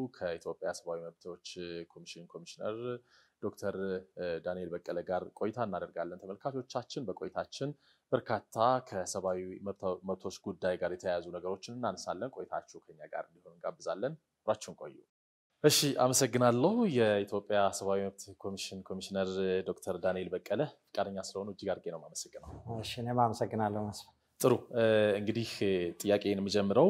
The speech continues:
Speaker 1: የጋምቤላ ክልልና በኢሰመኮ መካከል የተፈጠረው ችግር በምን ተፈታ? አሁንስ እንግዲህ ዛቻና ማስፈራሪያም እንደነበረ ከዚህ በፊት ሰምተናል እና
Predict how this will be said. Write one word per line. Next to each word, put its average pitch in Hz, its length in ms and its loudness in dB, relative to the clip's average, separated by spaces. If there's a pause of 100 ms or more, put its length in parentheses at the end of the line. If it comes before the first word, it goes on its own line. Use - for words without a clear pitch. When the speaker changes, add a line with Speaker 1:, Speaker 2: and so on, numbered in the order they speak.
Speaker 1:
የጋምቤላ 90 600 4
ክልልና 90 460 0 (1080)
በኢሰመኮ 87 920 -2 (320)
መካከል 90 480 -2 (640)
የተፈጠረው 95 540 2
ችግር 90 360 -4 (320)
በምን 95 400 -2
ተፈታ? 95 420 -4 (380)
አሁንስ 95 360 0 (200)
እንግዲህ 87 320 -6
ዛቻና 92 540 0
ማስፈራሪያም 90 560 0
እንደነበረ 87 440 -2 (260)
ከዚህ - 240 -10
በፊት 92 200 -2
ሰምተናል 175 400 -2
እና 104 140 -4